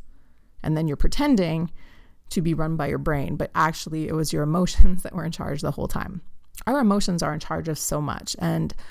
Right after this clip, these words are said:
I always think about this, like, when I look at certain groups of people, like adults, and I just see them like, "Oh, we're all just children." <laughs> We're all just little kids on the playground. We're all still having those reactions, but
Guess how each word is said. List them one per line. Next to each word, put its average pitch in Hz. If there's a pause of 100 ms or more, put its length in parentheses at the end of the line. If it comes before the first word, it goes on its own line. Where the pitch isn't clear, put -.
(640)
I 175
always 220 (160)
think 202
about 160
this, 156
like, 156
when 165
I 165
look 175
at 165 (840)
certain 202
groups 175
of 156
people, 226
like 185
adults, 175 (400)
and 180
I 175
just 190
see 214
them 151
like, 147
"Oh, 180
we're 170
all 160
just 175
children." 160 (280)
<laughs> - (480)
We're 226
all 208
just 220
little 202
kids 185
on 180
the 180
playground. 170 (580)
We're 202
all 202
still 254
having 220
those 196
reactions, 175 (300)
but -